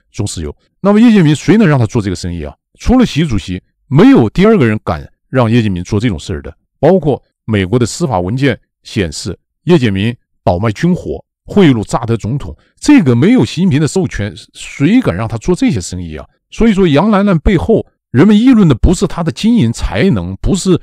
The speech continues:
像这个曾玉敏啊，哎，人家什么抓住机遇研究什么锂电池，人家不是议论那个事儿，就是说谁给他的这样一个发财权。甚至很多人质疑这是不是习近平的亲属，甚至指名道姓说习近平的弟弟，因为他有澳洲的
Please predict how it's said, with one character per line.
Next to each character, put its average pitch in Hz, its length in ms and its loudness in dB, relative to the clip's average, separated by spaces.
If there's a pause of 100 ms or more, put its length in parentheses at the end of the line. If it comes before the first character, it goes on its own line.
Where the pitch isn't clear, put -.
(120)
像 175 240 -2
这 170 100 -2
个 143 80 0
曾 185 160 -2
玉 196 220 2
敏 95 220 -4
啊， 87 200 -8 (240)
哎， 165 140 0
人 131 280 4
家 160 140 2
什 143 80 -2
么 135 80 -2
抓 151 220 -4
住 147 120 -2
机 160 200 -8
遇 143 120 0
研 139 160 2
究 147 120 0
什 117 120 -4
么 131 80 -2
锂 101 140 -2
电 123 160 0
池， 95 220 -10 (260)
人 143 140 4
家 220 80 4
不 185 140 -2
是 196 140 -4
议 226 140 2
论 208 140 2
那 277 100 4
个 147 80 4
事 135 120 -2
儿， 123 40 2
就 254 120 0
是 185 40 0
说 214 140 0 (240)
谁 233 320 4
给 123 140 0
他 127 200 -6
的 117 100 -2
这 139 160 -2
样 113 200 0
一 107 80 -4
个 98 180 -4 (240)
发 - 160 0
财 - 160 -2
权。 95 300 -8 (260)
甚 254 220 0
至 185 120 2
很 104 300 -4
多 240 160 2
人 117 220 2 (260)
质 175 300 0
疑 107 320 -2
这 165 100 -2
是 277 180 -2
不 208 80 0
是 131 140 -4
习 107 140 -6
近 135 80 0
平 104 120 -4
的 98 60 -4
亲 147 240 -4
属， 82 260 -12 (220)
甚 202 220 -2
至 160 80 -4
指 - 140 -8
名 123 120 -4
道 156 160 0
姓 139 100 0
说 127 80 -2
习 - 160 -6
近 143 80 -2
平 104 100 -4
的 107 60 -4
弟 - 180 -4
弟， - 160 -12 (220)
因 139 100 -4
为 147 60 -2
他 170 180 -4
有 147 80 -2
澳 135 200 -4
洲 123 160 -4
的 104 200 -4